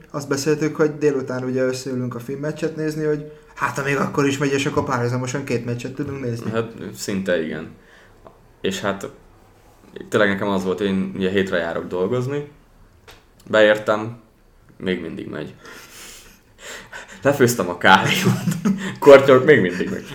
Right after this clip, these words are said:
Speaker 2: Megiszom a kávémat, még mindig megy. Nagyon durva,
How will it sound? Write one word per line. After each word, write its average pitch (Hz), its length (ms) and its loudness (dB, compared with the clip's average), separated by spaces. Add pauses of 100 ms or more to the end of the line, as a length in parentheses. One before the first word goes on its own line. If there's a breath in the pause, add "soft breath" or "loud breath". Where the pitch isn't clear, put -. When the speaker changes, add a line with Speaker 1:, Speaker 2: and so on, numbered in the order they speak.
Speaker 2:
Megiszom 135 440 4
a 82 100 -6
kávémat, 104 880 6 (260)
még 165 200 8
mindig 120 420 0
megy. 90 340 -2 (1080 loud breath)
Nagyon 98 400 -2
durva, 87 480 -6